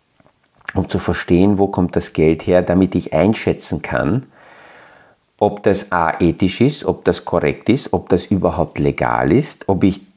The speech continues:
das Geschäftsmodell, das dort betrieben wird, überhaupt unterstütze. Und, äh, diese, diese Frage nach dem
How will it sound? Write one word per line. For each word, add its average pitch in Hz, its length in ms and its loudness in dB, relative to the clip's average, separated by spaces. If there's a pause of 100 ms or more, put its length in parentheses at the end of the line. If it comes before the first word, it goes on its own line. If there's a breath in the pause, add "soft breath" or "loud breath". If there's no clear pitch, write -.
das 95 240 -2
Geschäftsmodell, 92 880 0
das 82 180 0
dort - 200 0
betrieben 85 460 2
wird, 87 200 2
überhaupt 90 640 -2 (420 loud breath)
unterstütze. 95 960 0 (600 loud breath)
Und, 90 340 0
äh, 85 280 4
diese, 87 320 4
diese 82 300 -2
Frage 85 420 0
nach 85 220 0
dem 85 300 0